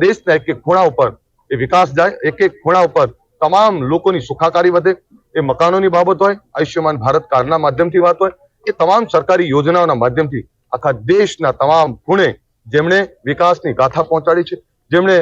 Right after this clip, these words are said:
સમગ્ર વિશ્વમાં આ ભારતનું નામ રોશન કર્યું છે, આ દેશમાં જેણે આ ભારતને તમામ એ સુખ સાહેબી આપવા માટેનો જે સંકલ્પ કર્યો છે, આ દુનિયાની અંદર જી ડી પી આપણી એ વિશ્વની ટોપ ત્રણની હોય એવો જે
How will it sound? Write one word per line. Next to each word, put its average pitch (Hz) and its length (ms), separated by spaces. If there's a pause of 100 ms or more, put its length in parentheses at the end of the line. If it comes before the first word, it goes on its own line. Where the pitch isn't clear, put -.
(120)
સમગ્ર 175 480
વિશ્વમાં 147 480 (100)
આ 139 120
ભારતનું 147 420
નામ 147 240 (280)
રોશન 151 360
કર્યું 190 260
છે, 190 60
આ 156 120 (120)
દેશમાં 151 400 (260)
જેણે 180 180
આ 160 160
ભારતને 160 720 (480)
તમામ 196 320 (360)
એ 165 80
સુખ 226 340
સાહેબી 175 300
આપવા 170 260
માટેનો 156 300
જે 143 80
સંકલ્પ 147 480
કર્યો 160 220
છે, 127 140 (400)
આ 143 80 (140)
દુનિયાની 202 440
અંદર 160 300 (400)
જી 165 120
ડી 214 180
પી 175 120 (260)
આપણી 160 280 (280)
એ 160 60
વિશ્વની 180 560
ટોપ - 480 (140)
ત્રણની 214 400
હોય 151 180 (260)
એવો 208 200
જે 214 180